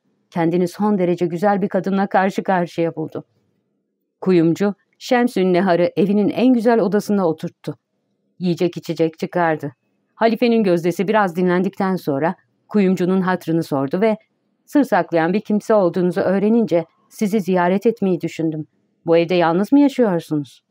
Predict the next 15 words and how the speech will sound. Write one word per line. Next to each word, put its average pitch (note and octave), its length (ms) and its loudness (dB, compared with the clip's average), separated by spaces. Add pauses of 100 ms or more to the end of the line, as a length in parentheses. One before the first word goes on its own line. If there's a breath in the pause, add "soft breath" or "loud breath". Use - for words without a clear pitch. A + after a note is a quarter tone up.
dedi. D3+ 200 -8 (960)
Kuyumcu, B3+ 460 4 (300 soft breath)
ailesinin G#3 580 0
başka F3+ 320 0
bir F3+ 60 0
yerde D#3+ 240 0
oturduğunu, E3 680 0 (260)
bu B3 120 4
evi G3+ 260 0
dostları F3+ 440 0
ve F3+ 120 -2
konukları G#3 460 0
için A3+ 220 -2
ayırdığını D#3 460 -2
söyledi. C3+ 540 -6